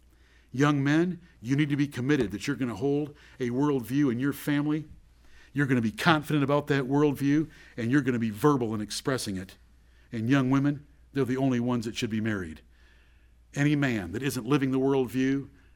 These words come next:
verbal for the worldview, committed to the worldview, confident for the worldview, doesn't deserve a wife or children. May the Lord bless us as a church,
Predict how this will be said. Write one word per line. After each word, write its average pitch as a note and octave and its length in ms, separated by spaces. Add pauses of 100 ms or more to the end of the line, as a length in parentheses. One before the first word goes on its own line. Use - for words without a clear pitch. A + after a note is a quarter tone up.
(200)
verbal C#3+ 400
for D3 140
the C3 80
worldview, B2+ 720 (280)
committed C3+ 460
to C3+ 60
the C3 80
worldview, C3 680 (320)
confident C#3 560
for - 120
the B2+ 80
worldview, B2+ 520 (300)
doesn't C3 280
deserve B2 300
a A#2 80
wife A#2+ 300
or A#2 40
children. G2+ 460 (1700)
May A#2+ 80
the A#2 80
Lord A#2+ 240
bless B2 300
us B2 260
as A2+ 320
a G#2 220
church, - 580